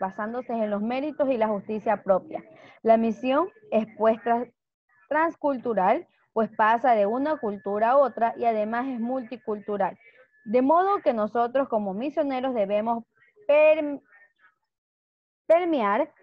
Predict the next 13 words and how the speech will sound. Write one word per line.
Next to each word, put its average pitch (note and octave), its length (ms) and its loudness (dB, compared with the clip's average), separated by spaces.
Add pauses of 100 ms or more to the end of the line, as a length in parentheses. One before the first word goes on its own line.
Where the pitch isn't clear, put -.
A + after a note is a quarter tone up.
(140)
toda C4 280 6
la A#3+ 120 2
cultura, C4+ 400 -2
es G3+ 80 -4
decir, C#4 300 -8
transmitirla, A#3+ 640 -6
seguirla B3 400 -8
transmitiendo, A#3 640 -8
seguirla B3+ 760 2
compartiendo A3 880 0 (320)
desde C4+ 400 4
la A3+ 140 0
nuestra G#3+ 480 -6